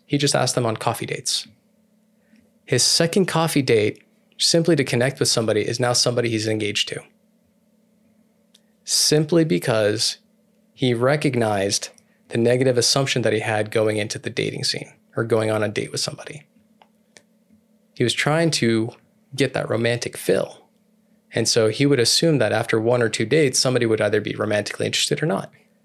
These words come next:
Sometimes you gotta change the perspective simply by asking yourself the question of, "What's the negative, s-, stupid thing that I'm doing right now that's hurting me? What do I, like, what do I want instead? I don't wanna hurt.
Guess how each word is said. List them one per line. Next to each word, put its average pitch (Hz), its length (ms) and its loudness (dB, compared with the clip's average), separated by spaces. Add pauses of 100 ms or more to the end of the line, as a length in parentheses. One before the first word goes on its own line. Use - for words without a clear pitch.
(2250)
Sometimes - 640 -2
you 127 60 0
gotta 120 140 0
change 127 380 -2
the - 80 -4
perspective - 540 -2
simply 147 340 2
by 113 120 0
asking 113 320 -2
yourself - 320 -2
the - 60 -10
question - 440 -2
of, 110 320 -6 (380)
"What's 156 200 2
the 185 80 0
negative, 147 280 4
s-, - 200 -2 (120)
stupid 139 440 2
thing 123 140 2
that 113 100 2
I'm 110 120 0
doing 117 180 2
right 107 160 0
now 104 140 0
that's 101 180 -2
hurting - 260 -4
me? - 200 -16 (1500)
What 123 140 2
do 131 100 2
I, 127 160 2
like, - 420 0
what 139 120 4
do 151 80 6
I 143 60 6
want 127 180 2
instead? 113 220 0
I 131 60 2
don't 165 100 2
wanna 175 140 2
hurt. 160 280 0